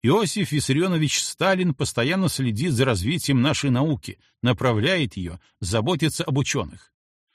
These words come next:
"Во всей своей многолетней и упорной борьбе за настоящее познание развития живых организмов я всегда находила поддержку у товарища Сталина".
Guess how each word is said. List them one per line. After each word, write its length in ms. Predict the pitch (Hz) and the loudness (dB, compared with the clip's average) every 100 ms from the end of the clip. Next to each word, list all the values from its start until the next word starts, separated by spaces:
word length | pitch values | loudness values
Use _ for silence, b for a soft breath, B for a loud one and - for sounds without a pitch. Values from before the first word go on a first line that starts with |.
| _ _ | _ _
"Во 240 | 98 135 | 2 2
всей 380 | - - 170 233 | 2 -2 0 0
своей 360 | - 120 165 185 | -2 -2 0 2
многолетней 680 | 147 123 113 175 - 139 135 | 2 2 2 0 0 0 0
и 140 | 143 | 0
упорной 520 | 117 - 180 165 147 | -2 0 -2 2 0
борьбе 500 | 110 101 87 127 180 | 2 -2 -2 0 0
за 80 | 113 | 0
настоящее 680 | 123 - 95 143 151 - 120 | -2 -2 -4 -2 -2 -2 -2
познание 560 | 104 87 98 165 143 | -2 -2 -2 2 2
развития 460 | 127 95 80 151 139 | 2 0 -2 -2 -2
живых 380 | 90 101 151 - | 0 0 -2 -2
организмов 640 | 120 101 107 185 123 92 - B B B | -4 0 0 2 2 0 -2 B B B
я 200 | 98 151 | 2 2
всегда 540 | - 120 104 95 220 | 0 -4 -2 0 0
находила 500 | 202 - 139 151 160 | 0 -2 -2 0 0
поддержку 680 | - 113 95 165 - - 160 | -2 -4 -2 -4 -6 -4 -4
у 80 | 175 | -2
товарища 560 | - 127 123 113 95 113 | 0 2 2 0 -4 -6
Сталина". 500 | - 85 71 80 | -6 -8 -8 -12